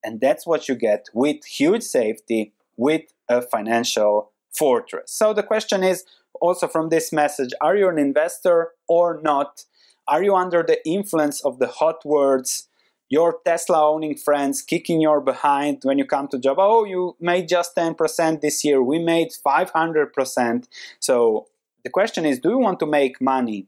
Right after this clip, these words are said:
over time, constantly, boring, long term, slowly getting richer and richer? Or do you want to follow the Teslas, make a lot of money, here and there, but cumulatively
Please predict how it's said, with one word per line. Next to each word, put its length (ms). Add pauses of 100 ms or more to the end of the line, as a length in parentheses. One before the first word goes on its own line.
(160)
over 360
time, 520 (240)
constantly, 840 (260)
boring, 580 (220)
long 360
term, 360 (240)
slowly 720
getting 400
richer 400
and 180
richer? 440 (300)
Or 400
do 80
you 60
want 180
to 80
follow 360
the 100
Teslas, 720
make 260
a 60
lot 360
of 160
money, 560 (140)
here 320
and 180
there, 380 (240)
but 200 (340)
cumulatively 1080